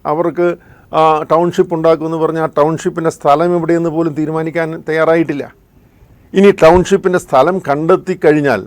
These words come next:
അത് കണ്ടെത്തിയിട്ടില്ല, കണ്ടെത്തിക്കഴിഞ്ഞാൽ അവിടെ വീട് നിർമ്മാണം, അവിടേക്ക് ആവശ്യമായ സൗകര്യം എത്തിക്കണം, റോഡ് നന്നാക്കണം, കുടിവെള്ളം എത്തിക്കണം, വൈദ്യുതി എത്തിക്കണം. ഇതെല്ലാം എത്തിച്ച് അത്ര കാലം കഴിഞ്ഞിട്ടാണ് ആ പാവങ്ങൾക്ക് പുനരധിവാസം നടക്കുക.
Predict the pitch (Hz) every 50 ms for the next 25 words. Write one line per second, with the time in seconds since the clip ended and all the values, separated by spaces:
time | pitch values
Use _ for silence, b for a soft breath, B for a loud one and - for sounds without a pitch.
0 | - - 131 151 160 170 156 160 180 196 196 220 220 214 170 214 190 175 156 156
1 | b b b b b b - 139 143 165 180 214 202 170 220 185 202 190 175 160
2 | 151 139 113 98 - - _ b b b b b - - - 180 175 185 190 196
3 | 185 170 170 170 160 160 165 151 147 151 147 139 139 143 143 147 - _ b b
4 | b b b b b 151 165 170 170 190 185 180 180 175 175 165 - 156 160 165
5 | 170 170 - 175 160 160 156 156 156 151 151 156 170 170 - _ _ - - 165
6 | 147 151 160 170 165 160 156 139 - 143 131 147 143 135 147 143 147 156 151 127
7 | 156 147 143 143 135 123 139 143 139 123 139 135 143 147 147 151 151 147 139 -
8 | 147 131 143 143 143 139 139 135 139 139 156 143 151 143 107 139 127 139 139 139
9 | 139 b b b b b b b b 160 160 175 196 202 208 202 185 190 208 202
10 | - 208 202 175 - - 214 220 175 190 185 196 196 214 208 202 208 196 196 208
11 | 202 - 202 190 190 190 190 196 180 180 151 - 175 170 170 175 190 196 196 196
12 | 180 - 196 185 143 175 170 170 185 185 190 190 190 190 190 190 190 180 175 175
13 | 180 180 180 180 185 170